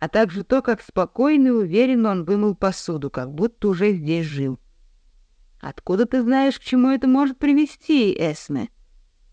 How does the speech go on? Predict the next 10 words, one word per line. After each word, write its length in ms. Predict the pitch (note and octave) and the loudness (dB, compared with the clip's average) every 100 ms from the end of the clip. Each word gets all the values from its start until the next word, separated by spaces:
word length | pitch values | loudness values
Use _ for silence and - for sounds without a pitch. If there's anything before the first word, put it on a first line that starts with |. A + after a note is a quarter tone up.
| _ _ | _ _
"Я 200 | D#3 F#3+ | -4 -2
готова 440 | F3 F3 F3 D#3+ D#3 | -2 -2 -2 -2 -4
рискнуть. 640 | D3+ - - - - - _ _ _ | -8 -12 -14 -14 -18 -20 _ _ _
Слишком 400 | G#3 B3 - A3+ | 0 0 0 0
я 140 | G#3 G3 | 2 0
мало 280 | F#3+ F3+ | 0 0
рисковала 540 | E3 - - D#3 D#3 D3 | -4 -6 -4 -2 -2 -4
в 60 | |
своей 320 | - C#3 C3+ C3+ | -8 -6 -4 -4
жизни". 460 | C3+ A2+ - _ | -6 -8 -10 _